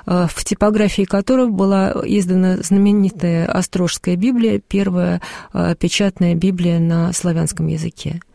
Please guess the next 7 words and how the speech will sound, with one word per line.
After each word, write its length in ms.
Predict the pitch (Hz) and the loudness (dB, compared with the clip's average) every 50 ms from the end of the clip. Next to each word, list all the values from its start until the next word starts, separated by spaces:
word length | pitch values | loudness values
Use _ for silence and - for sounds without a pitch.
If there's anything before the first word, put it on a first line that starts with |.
| - - - - | -20 -20 -10 -2
Э, 140 | - 180 185 | 0 0 2
это 320 | 190 - 233 262 - 262 | 2 2 0 2 2 2
начало 500 | 240 220 202 202 - - 226 233 226 214 | 2 4 2 2 2 0 2 2 2 0
пути 380 | 180 - 180 165 - - - 214 | -2 -2 -6 -6 -4 -2 0 0
вот 200 | 202 180 165 - | 0 0 0 -2
этого 240 | 180 - - 170 165 | -2 -2 -2 -4 -4
святого, 600 | - - 170 165 - - 160 151 147 147 160 180 | -2 -4 -4 -4 -2 -2 -2 -2 -2 -4 -8 -8